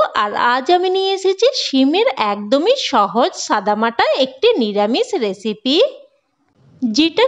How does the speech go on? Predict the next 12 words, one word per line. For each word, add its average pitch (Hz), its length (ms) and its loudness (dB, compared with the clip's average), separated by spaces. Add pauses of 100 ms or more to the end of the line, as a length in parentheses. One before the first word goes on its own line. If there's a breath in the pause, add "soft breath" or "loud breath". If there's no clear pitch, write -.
খুবই 269 320 2 (120)
কম 220 240 2
সময়ের 311 420 0
মধ্যে 339 320 2 (100)
তৈরি 226 340 2
হয়ে 269 220 2
যায়, 370 220 2 (100)
তবে 247 200 0 (100)
খেতে 262 340 -2
কিন্তু 349 380 -2
হয় 381 240 2 (300)
একদম 220 320 -2